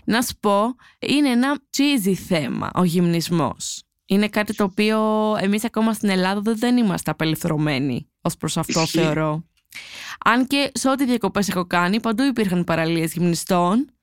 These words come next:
Speaker 1: παντού έχω δει γυμνιστές και σε μέρη τα οποία επιτρέπεται, υπήρχε πάντα έτσι μία αποδοχή,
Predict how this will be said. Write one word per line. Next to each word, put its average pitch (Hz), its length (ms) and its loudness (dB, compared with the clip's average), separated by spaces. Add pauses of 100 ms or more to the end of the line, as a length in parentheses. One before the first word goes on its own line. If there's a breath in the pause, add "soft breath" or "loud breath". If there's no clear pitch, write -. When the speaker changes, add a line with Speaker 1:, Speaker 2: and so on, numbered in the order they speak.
(340)
Speaker 1:
παντού 214 280 2
έχω 226 240 2
δει 175 140 0
γυμνιστές 170 880 -2 (140)
και 254 320 0 (180)
σε 240 180 0
μέρη 269 300 2
τα 285 100 0
οποία 269 200 0
επιτρέπεται, 226 920 0 (340 soft breath)
υπήρχε 294 400 0
πάντα 285 420 0
έτσι 277 440 0
μία 285 280 4 (680)
αποδοχή, 233 760 0